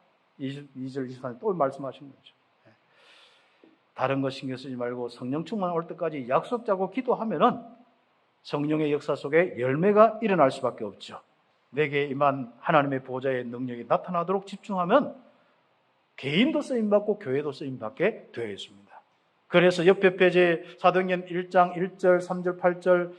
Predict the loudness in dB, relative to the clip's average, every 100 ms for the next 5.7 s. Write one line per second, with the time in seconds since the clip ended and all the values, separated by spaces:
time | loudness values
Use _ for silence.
0 | -12 0 0 4 8 10 8 6 -10 -16
1 | _ _ _ 0 2 2 2 6 6 6
2 | 4 4 4 6 8 8 4 -4 -2 2
3 | 4 2 0 -8 -2 6 6 6 2 -18
4 | -20 _ -4 0 2 4 2 2 -2 -2
5 | -14 -8 -8 -8 -12 -18 -20